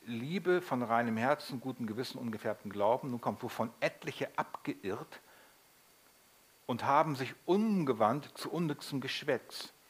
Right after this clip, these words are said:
wollen der Schrift Meister sein und verstehen nicht, was sie sagen und was sie setzen.“ Die klügsten Bibellehrer sind die Ungläubigen.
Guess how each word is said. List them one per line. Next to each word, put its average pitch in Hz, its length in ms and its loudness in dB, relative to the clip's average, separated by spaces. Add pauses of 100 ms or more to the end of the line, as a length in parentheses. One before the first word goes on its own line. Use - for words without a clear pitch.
(200)
wollen 160 340 6
der 135 120 4
Schrift - 580 0
Meister 147 520 0
sein 101 420 -2 (380)
und 120 120 -6
verstehen 143 520 2
nicht, 131 340 -4
was 113 140 -2
sie 113 100 -6
sagen 117 520 4 (420)
und 113 140 -2
was 113 140 2
sie 107 100 -4
setzen.“ 90 500 -6 (1080)
Die 143 100 -2
klügsten - 480 0
Bibellehrer 143 540 4
sind 131 200 -2
die 139 40 -2
Ungläubigen. 95 640 -4